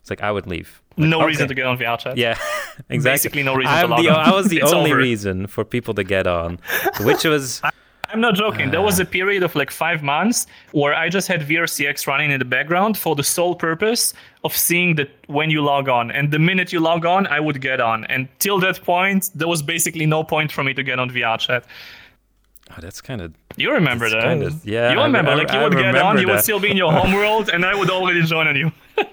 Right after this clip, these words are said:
Speaker 1: But, uh, there'd be times I would forget, like, "Oh, I'm on blue," and then I'd join the game in my home world, which normally is, like, invite or whatever, or invite plus. And then because I was in blue, everyone can just join.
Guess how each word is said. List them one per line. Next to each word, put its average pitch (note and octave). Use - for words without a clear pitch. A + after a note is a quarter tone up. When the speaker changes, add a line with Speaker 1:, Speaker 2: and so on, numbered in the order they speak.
Speaker 1:
But, C#3+
uh, D#3
there'd G3
be F#3
times D#3
I D3
would D3
forget, B2+
like, A#2+
"Oh, E3
I'm C3+
on A2+
blue," A2+
and G2+
then B2+
I'd A2+
join A2+
the G2+
game G#2+
in G#2+
my G2+
home F#2
world, C#3
which G2
normally F#2
is, F2+
like, E2+
invite A#2+
or D3+
whatever, D#3+
or -
invite D#2+
plus. D#3
And A#2
then A#2+
because C#3
I C#3
was B2
in A2
blue, B2
everyone A2+
can E2+
just D#2+
join. F#2+